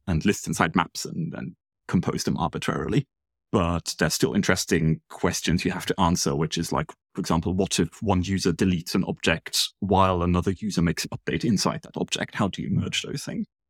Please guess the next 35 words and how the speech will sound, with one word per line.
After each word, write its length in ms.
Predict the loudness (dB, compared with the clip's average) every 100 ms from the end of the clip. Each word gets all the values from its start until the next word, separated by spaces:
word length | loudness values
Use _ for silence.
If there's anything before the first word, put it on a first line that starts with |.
| _ _ _ _
And 140 | 2
so 120 | 4
one 160 | 4 2
of 80 | 2
the 100 | 2
first 540 | 4 4 0 -4 -6 -2
research 340 | 0 2 0
papers 380 | 0 0 0 -2
I 120 | 0
wrote 320 | 2 0 -2 -6
was, 440 | -4 0 2 2 0
uh, 120 | 0 0
an 120 | -2 0
algorithm 460 | 0 0 -2 -2 -2
for, 180 | -2 -4 _ -8
for 120 | -6
doing 580 | -2 0 0 0 -2 -6 _
a 40 |
C 140 | -4 -4
R 60 | -6
D 80 |
T 160 | -10 -8
for, 160 | -6 -8 -8
for 120 | -6
json 340 | -2 0 0 -2
data, 360 | -2 -2 -8 -8
which 180 | -8 -4
answered 320 | -4 -4 -6
exactly 380 | -4 -4 -6 -6
this 160 | -4
kind 180 | -2 -4
of 100 | -4
questions. 480 | -6 -6 -4 -4 -4 0
And 160 | 2 4
then 400 | 4 2 0